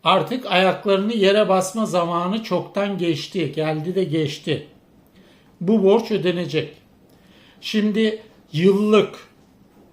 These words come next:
gelirleri Hollanda'nın onda biri kadar olmuş olsa, kazansalar ne yaparlar? Bu beş trilyon dolar nasıl ödenir? Diyelim ki her yıl Türkiye'ye yüz milyar dolar ödeseler,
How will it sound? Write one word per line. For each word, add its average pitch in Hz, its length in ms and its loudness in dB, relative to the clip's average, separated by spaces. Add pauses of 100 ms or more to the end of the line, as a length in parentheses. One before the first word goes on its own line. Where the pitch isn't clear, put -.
(160)
gelirleri 170 840 2 (260)
Hollanda'nın 190 1040 0
onda 185 460 4
biri 185 200 4
kadar 175 320 2
olmuş 170 480 0
olsa, 151 580 0
kazansalar 151 920 0 (680)
ne 156 80 -2
yaparlar? 185 680 0 (360)
Bu 170 140 0
beş 254 220 2
trilyon 240 520 -2
dolar 233 280 0
nasıl 240 240 -6
ödenir? 180 380 -2 (640)
Diyelim 214 380 0
ki 220 340 -2 (440)
her 226 340 2
yıl 214 420 2
Türkiye'ye 190 680 0
yüz 185 400 -2
milyar 185 440 2
dolar 190 240 4
ödeseler, 156 800 0